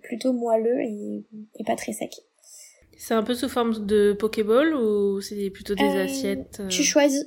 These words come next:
Speaker 1: En fait, tu choisis le format. Euh, c'est soit sashimi, soit, euh, vraiment, euh, le morceau de poisson, soit, euh, en poké.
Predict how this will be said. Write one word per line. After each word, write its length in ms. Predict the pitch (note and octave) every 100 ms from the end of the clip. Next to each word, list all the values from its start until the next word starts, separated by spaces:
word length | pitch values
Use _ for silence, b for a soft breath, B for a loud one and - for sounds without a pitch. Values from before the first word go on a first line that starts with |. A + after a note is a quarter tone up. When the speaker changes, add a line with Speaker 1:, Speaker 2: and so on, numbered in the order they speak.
| _ _
Speaker 1:
En 100 | C4
fait, 120 | C4+
tu 100 | C#4+
choisis 200 | - C4 D4
le 40 |
format. 380 | D4 A#3+ A#3 D#4 - B B B
Euh, 180 | A#3 A3+
c'est 160 | A3 A#3
soit 160 | D#4
sashimi, 840 | D#4+ D4 C#4 - B3+ C#4 E4 F4+ F#4
soit, 480 | - C#4+ C#4+ C4+ A3+
euh, 20 |
vraiment, 400 | A3+ A#3+ B3+ B3+
euh, 60 | A3+
le 160 | A3+
morceau 260 | C4 C4+ B3+
de 60 |
poisson, 360 | B3 A#3 C4+ E4+ - _ B B B B
soit, 460 | - - C#4+ C#4 C#4
euh, 120 | A#3+
en 160 | A3+ A3
poké. 500 | B3 C4+ B3 D4 F#4